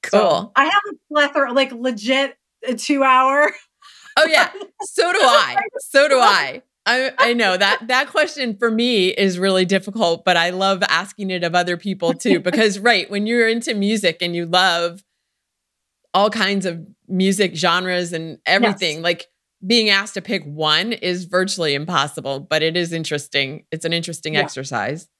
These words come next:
Speaker 1: A hundred percent. So yes, I have, I have lists for what I need in that moment of time.
Speaker 2: Yeah.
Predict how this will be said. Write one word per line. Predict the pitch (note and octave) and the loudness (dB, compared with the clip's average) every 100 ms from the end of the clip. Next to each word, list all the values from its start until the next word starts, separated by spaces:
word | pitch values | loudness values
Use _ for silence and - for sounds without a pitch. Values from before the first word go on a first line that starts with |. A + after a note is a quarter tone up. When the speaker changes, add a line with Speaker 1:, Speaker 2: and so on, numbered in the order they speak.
| _ _ _ - | _ _ _ -6
Speaker 1:
A | G#3+ | -4
hundred | A#3+ A#3+ B3 B3 | 0 0 -2 -4
percent. | B3+ A#3+ F#3+ D#3 - | -6 -4 -6 -6 -18
So | - A#3+ G#3 | -4 -2 0
yes, | G3+ F#3 - | -2 -4 -6
I | G#3 | -4
have, | G3+ F#3 E3 _ | -2 -4 -8 _
I | F#3+ | -4
have | A3 G3+ E3+ _ _ _ _ _ | -4 -4 -10 _ _ _ _ _
lists | G#3+ B3 C4 C4+ - - - | -4 -2 -2 -6 -18 -20 -12
for | - A3+ | -4 0
what | A3 A3 | 0 0
I | G#3+ | 0
need | G#3 G#3 G#3 | -2 -4 -4
in | G3+ G3 | -6 -8
that | F#3+ | -8
moment | F#3+ F#3+ F3+ | -8 -10 -10
of | D#3 | -10
time. | F3 - _ _ _ _ _ | -12 -14 _ _ _ _ _
Speaker 2:
Yeah. | F3 F3 D3 | 0 2 0